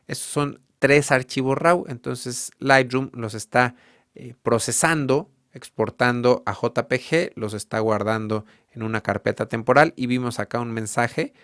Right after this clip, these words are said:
que decía el, el correo se ha enviado exitosamente. Bueno, <laughs> algo así decía que un mensaje de confirmación que el correo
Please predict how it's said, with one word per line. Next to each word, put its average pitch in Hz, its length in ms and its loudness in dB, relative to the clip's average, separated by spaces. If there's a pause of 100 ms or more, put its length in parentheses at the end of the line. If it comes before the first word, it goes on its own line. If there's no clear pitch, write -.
(300)
que 113 100 -8
decía 113 420 2
el, 104 320 -4
el 101 260 -8
correo 113 420 2
se 107 200 0
ha 110 200 0 (200)
enviado 110 600 2 (200)
exitosamente. 101 880 -10
Bueno, 101 280 -8
<laughs> - 100 -20
algo 123 280 -6
así - 260 -8
decía - 400 -12
que - 200 -20 (440)
un 131 140 -4
mensaje 123 480 2
de 107 140 2
confirmación 101 640 -6
que - 80 -8
el 98 80 -6
correo 107 460 0